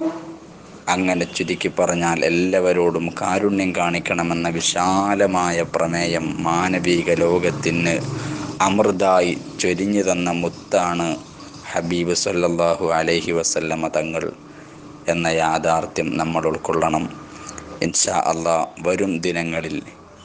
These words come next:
ഇതേ വിഷയങ്ങൾ ആസ്പദമാക്കി നമുക്ക് സംവദിക്കാം. ഒരു കാര്യം പ്രത്യേകം ഉണർത്തുന്നു, സ്വലാത്ത് അധികരിപ്പിക്കണം.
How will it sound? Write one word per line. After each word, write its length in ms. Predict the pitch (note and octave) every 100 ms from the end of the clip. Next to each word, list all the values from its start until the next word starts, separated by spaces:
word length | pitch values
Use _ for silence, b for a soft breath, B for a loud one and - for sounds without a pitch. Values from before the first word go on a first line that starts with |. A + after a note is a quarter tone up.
| - - - E2+
ഇതേ 220 | E2+ F2+
വിഷയങ്ങൾ 540 | F2+ - F2 E2 E2 E2
ആസ്പദമാക്കി 960 | D#2+ D#2+ - - F2 E2+ D#2+ D#2 - E2+ - B B B -
നമുക്ക് 360 | G2+ F2 D#2+ F2
സംവദിക്കാം. 760 | - D#2+ E2 E2 E2+ - E2+ F#2 - - - - - -
ഒരു 160 | - E2+
കാര്യം 380 | E2+ D#2+ E2 D#2
പ്രത്യേകം 540 | E2 E2 G2+ F#2+ G2 G2+
ഉണർത്തുന്നു, 580 | E2+ E2 D#2+ D#2+ E2 F2 G#2 - - - - -
സ്വലാത്ത് 540 | - F2+ F#2 E2+ -
അധികരിപ്പിക്കണം. 840 | E2 D#2+ E2 D#2 D#2+ E2 E2+ F2